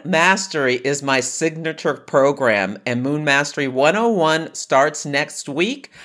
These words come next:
I'm gonna be teaching on Tuesdays at five P M Pacific time.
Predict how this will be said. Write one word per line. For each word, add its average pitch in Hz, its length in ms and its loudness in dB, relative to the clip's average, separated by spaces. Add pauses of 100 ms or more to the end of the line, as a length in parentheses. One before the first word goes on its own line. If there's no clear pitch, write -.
(120)
I'm 135 140 -4
gonna 131 120 -2
be 151 160 -6
teaching 151 480 -6
on 123 300 -2
Tuesdays 208 800 0
at 117 220 -2
five 135 320 2
P 139 220 0
M 127 240 2
Pacific 123 600 -6
time. 165 440 0